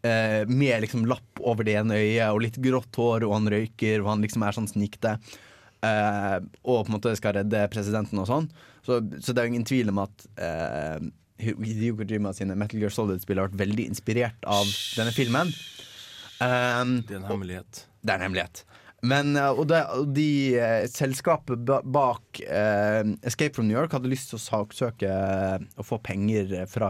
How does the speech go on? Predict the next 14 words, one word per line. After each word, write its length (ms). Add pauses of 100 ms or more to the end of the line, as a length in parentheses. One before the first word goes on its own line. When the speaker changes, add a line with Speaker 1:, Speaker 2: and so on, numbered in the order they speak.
Speaker 1:
Hideo 280 (220)
Kojima 380
på 80
det. 160 (480)
Men 100
da 160
satt, 320
eh, 280
regissør, 720
eh, 560
John 180
Carpenter 540
ned 360
foten, 460